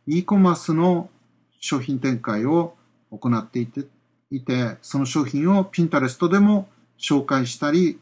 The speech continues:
広告を投稿したりしている場合には、あの、すごく興味深い、えー、機能だと思います。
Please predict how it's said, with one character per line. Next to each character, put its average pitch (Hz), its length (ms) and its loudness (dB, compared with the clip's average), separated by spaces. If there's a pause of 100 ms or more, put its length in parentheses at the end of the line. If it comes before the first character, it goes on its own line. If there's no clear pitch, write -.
広 127 200 -6
告 127 260 -4
を 120 280 -2 (1120)
投 127 120 -2
稿 123 140 -4
し 117 100 -8
た 127 120 -2
り 98 80 -2
し - 100 -12
て 135 160 2
い 127 40 2
る 123 80 0
場 120 160 -2
合 120 40 0
に 120 140 2
は、 110 360 -2 (560)
あ 98 120 -8
の、 92 360 -6 (120)
す - 160 -10
ご 127 120 -4
く 107 280 -8 (180)
興 135 160 -2
味 127 100 0
深 117 280 -2
い、 92 100 -10 (480)
え 104 60 -8
ー、 98 80 -4
機 - 140 -10
能 101 120 -4
だ 85 100 -10
と - 100 -16
思 90 180 -6
い 92 40 -2
ま 87 120 -10
す。 - 220 -16